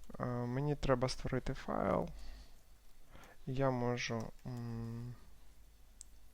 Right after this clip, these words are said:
створити файл, вказуючи зразу, одразу директорію.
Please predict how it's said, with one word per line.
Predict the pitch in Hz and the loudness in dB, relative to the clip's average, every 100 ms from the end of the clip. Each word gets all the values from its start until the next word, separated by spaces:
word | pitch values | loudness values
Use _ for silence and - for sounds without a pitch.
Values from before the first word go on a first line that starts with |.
| - | -14
створити | - 135 127 - | -8 -4 -2 -2
файл, | - 190 202 175 | -2 0 2 2
вказуючи | 151 - 151 151 143 - 123 117 127 | 0 4 6 6 4 2 0 0 2
зразу, | 131 131 139 135 | 6 6 6 2
одразу | - 127 135 139 120 | 2 8 8 8 2
директорію. | 117 - - 110 113 | 0 0 0 0 0